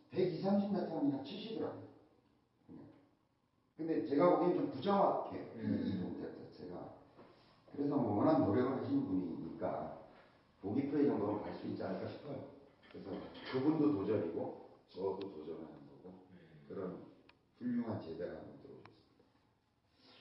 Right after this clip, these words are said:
Speaker 1: <laughs>
Speaker 2: 프로분들도 오시고 저번에 하키 선수들은 어떻게 됐나요?
Speaker 1: 아직 결심을 못
Speaker 2: 아직 결심을. 하-,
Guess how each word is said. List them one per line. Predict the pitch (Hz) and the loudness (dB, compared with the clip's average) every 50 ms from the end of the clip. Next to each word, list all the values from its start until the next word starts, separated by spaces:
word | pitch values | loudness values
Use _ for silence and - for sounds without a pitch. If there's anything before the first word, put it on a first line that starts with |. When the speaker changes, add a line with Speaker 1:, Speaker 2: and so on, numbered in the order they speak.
| - _ _ - _ _ _ _ _ _ _ _ _ _ _ - | -20 _ _ -20 _ _ _ _ _ _ _ _ _ _ _ -12
Speaker 1:
<laughs> | - - - - - - - - - - - - - - - - - - - - _ - - - | -10 -8 -8 -8 -8 -10 -8 -8 -8 -8 -10 -12 -16 -18 -20 -20 -20 -20 -20 -20 _ -20 -14 -8
Speaker 2:
프로분들도 | 233 240 254 262 254 - 190 185 - 139 135 - - - 104 | -2 2 6 6 6 6 4 2 2 2 2 0 0 -4 -4
오시고 | - - - - - - - - - - - - - - _ _ _ _ _ _ _ _ _ _ _ _ _ _ _ _ _ _ _ _ _ _ _ _ _ _ _ _ _ | -6 -6 -8 -10 -12 -16 -16 -16 -16 -16 -18 -20 -20 -20 _ _ _ _ _ _ _ _ _ _ _ _ _ _ _ _ _ _ _ _ _ _ _ _ _ _ _ _ _
저번에 | - 170 180 180 208 196 190 | 0 2 4 4 4 4 2
하키 | 214 214 - 240 240 | 0 -4 -6 -8 -8
선수들은 | 220 202 180 160 156 160 - 156 | -8 -8 -8 -8 -10 -14 -14 -14
어떻게 | - - - - - | -14 -14 -14 -16 -18
됐나요? | - - - - - - - _ _ _ _ - | -20 -20 -20 -20 -20 -20 -20 _ _ _ _ -8
Speaker 1:
아직 | - - - 107 - - - | -4 -4 -4 -4 -4 -6 -4
결심을 | 101 104 101 110 107 101 95 | -4 -4 -2 -2 -2 -2 -2
못 | - - - - - | -2 -4 -6 -4 -2
Speaker 2:
아직 | 120 120 117 117 113 | -2 0 0 -2 -6
결심을. | 110 104 - - - - - - - - - - - - | -8 -8 -10 -10 -12 -16 -18 -18 -18 -18 -20 -20 -20 -12
하-, | - 175 180 143 | -8 -8 -8 -8